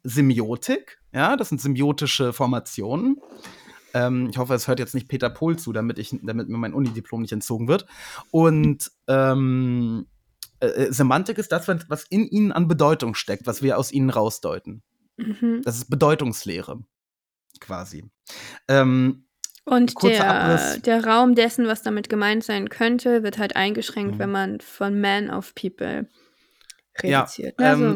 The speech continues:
Speaker 1: ähm,
Speaker 2: ja.
Speaker 1: <laughs> warte, so, äh, lass mich noch kurz die zwei, also, <coughs> zum Beispiel <clears throat> ist da ne, ein Buch über Hexen und da wird gesagt, ähm, eine, eine Zauberin also, die sich als normale Frau ausgibt, ne?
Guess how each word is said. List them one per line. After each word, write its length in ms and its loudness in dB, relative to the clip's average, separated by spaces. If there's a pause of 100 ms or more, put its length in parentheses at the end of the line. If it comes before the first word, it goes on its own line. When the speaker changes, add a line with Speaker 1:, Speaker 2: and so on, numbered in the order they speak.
Speaker 1:
ähm, 100 -2
Speaker 2:
ja. 80 -4
Speaker 1:
<laughs> 380 -4
warte, 320 2
so, 160 2
äh, 120 0
lass 200 2
mich 80 2
noch 120 0
kurz 180 -2
die 80 -4
zwei, 200 0
also, 200 2 (640)
<coughs> 360 2
zum 140 -8
Beispiel 460 0
<clears throat> 320 4
ist 200 -4
da 160 2
ne, 240 0
ein 180 -2
Buch 220 -4
über 120 0
Hexen 520 -2 (540)
und 480 -2
da 280 2
wird 160 -2
gesagt, 640 2
ähm, 640 0
eine, 240 0
eine 200 -2
Zauberin 440 0
also, 260 -2
die 100 -2
sich 200 -4
als 160 -4
normale 360 0
Frau 300 0
ausgibt, 520 -6
ne? 240 -2